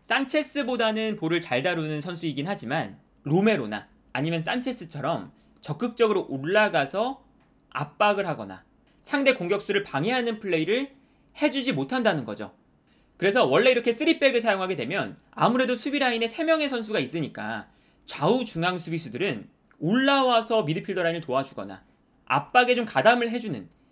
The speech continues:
이러한 플레이가 필요하거든요. 그런데 다이어는 계속해서 뒤로 물러날 때가 많습니다. 그렇게 되면 토트넘이 자연스럽게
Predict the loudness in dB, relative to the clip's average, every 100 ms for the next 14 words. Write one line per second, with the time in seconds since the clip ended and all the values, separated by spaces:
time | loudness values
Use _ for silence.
0 | -4 4 6 6 2 2 2 2 4 4
1 | 2 0 0 2 2 -2 -6 -8 -12 _
2 | _ _ _ -2 0 2 4 6 6 4
3 | 2 0 -4 _ _ _ -2 4 4 4
4 | 2 0 2 2 0 -2 -2 -2 0 0
5 | 2 0 0 0 -2 -6 -14 -16 -18 _
6 | _ _ _ _ 2 4 2 0 0 -2
7 | -6 -2 0 0 -4 -8 _ _ _ _
8 | -2 2 4 2 -2 0 -2 -4